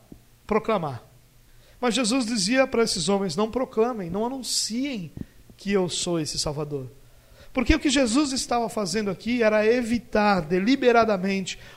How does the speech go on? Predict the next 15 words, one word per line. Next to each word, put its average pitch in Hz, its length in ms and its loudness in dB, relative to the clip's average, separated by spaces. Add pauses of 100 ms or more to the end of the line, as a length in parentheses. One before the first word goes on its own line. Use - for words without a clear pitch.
um 247 140 4
confronto 262 680 4
que 254 120 -2
acabaria 262 540 6
na 302 140 0
morte 233 340 2
dele, 151 340 -2 (460)
até 202 240 0
que 240 100 0
o 233 40 4
tempo 220 340 0
chegasse. 185 720 -4 (760)
Jesus 226 920 2
faz 220 360 4
isso 220 480 0